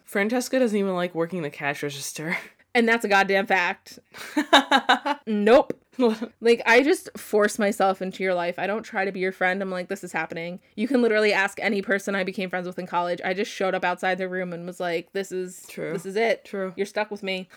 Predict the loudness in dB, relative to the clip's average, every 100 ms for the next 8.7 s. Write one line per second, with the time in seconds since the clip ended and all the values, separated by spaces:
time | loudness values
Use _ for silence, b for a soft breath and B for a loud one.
0 | B -2 -2 -6 0 4 4 4 4 4
1 | 2 -2 4 4 6 4 4 2 0 -2
2 | -2 -4 0 4 6 4 2 -2 -4 -6
3 | -4 -2 -4 -8 -10 -6 -6 -4 -2 2
4 | 2 2 -2 -10 -4 -4 -4 -14 -10 -6
5 | -6 -6 -10 -12 -6 -2 -2 -4 -4 0
6 | 2 2 2 -2 -4 -2 -2 -4 -4 -4
7 | -2 -6 -8 -6 -6 -6 -10 -10 -10 -10
8 | -12 -12 -6 -4 -4 -10